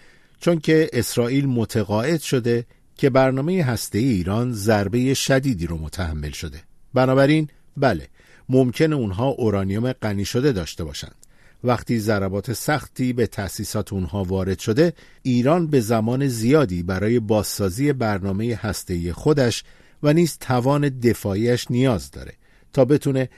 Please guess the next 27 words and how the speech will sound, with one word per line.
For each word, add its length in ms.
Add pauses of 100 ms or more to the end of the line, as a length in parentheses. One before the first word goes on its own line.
(140)
از 220
کشور 460
در 320
مقابل 440
حملات 500
اسرائیل 540 (380)
دفاع 320
کنه. 320 (500)
اسرائیل 420
هم 180
می‌خواد 460
برای 320
چنین 340
جنگی 520
آماده 400
بشه. 320 (400)
همچنین 480
نیاز 400
داره 280 (320)
تعداد 520
موشک‌های 760
دفاع 400
هوایی 500
خودش 360
رو 220 (260)
افزایش 680
بده 280